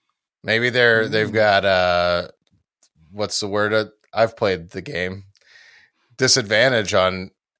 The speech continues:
Speaker 1: every roll 'cause they're just so unmotivated.
Speaker 2: Ah, okay. So perhaps, ma-, you know, it needs to be more of, like, a skill challenge kind of thing where they, they gotta maybe use acrobatics to move through this.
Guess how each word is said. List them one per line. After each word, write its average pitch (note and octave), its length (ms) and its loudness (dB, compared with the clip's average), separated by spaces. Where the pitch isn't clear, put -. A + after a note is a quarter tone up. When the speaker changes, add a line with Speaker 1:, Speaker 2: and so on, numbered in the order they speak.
Speaker 1:
every A2 420 0
roll G2+ 460 0
'cause D#2+ 240 -10
they're F2 100 -12
just F2+ 300 -2
so G#2 280 2
unmotivated. F#2+ 840 -2
Speaker 2:
Ah, C#3+ 400 -2
okay. B2 400 -4
So D3+ 500 2
perhaps, D#3 420 0
ma-, D#3 180 -2
you D#3+ 120 -6
know, D3 140 -2
it C#3+ 40 -4
needs C#3+ 180 -4
to - 60 -8
be D3 100 -4
more C#3 220 0
of, B2+ 100 -2
like, B2 160 -6
a C3+ 40 -12
skill E3 400 0
challenge C3 480 -2
kind C#3 180 -2
of C3 80 -6
thing C#3 280 -2
where C3 120 -4
they, A#2+ 220 -6
they C#3+ 100 -6
gotta B2+ 520 -2
maybe C3 240 -8
use C3+ 540 -6
acrobatics D#3 800 -4
to C#3 360 -8
move D3+ 340 -2
through D#3+ 260 0
this. - 600 -8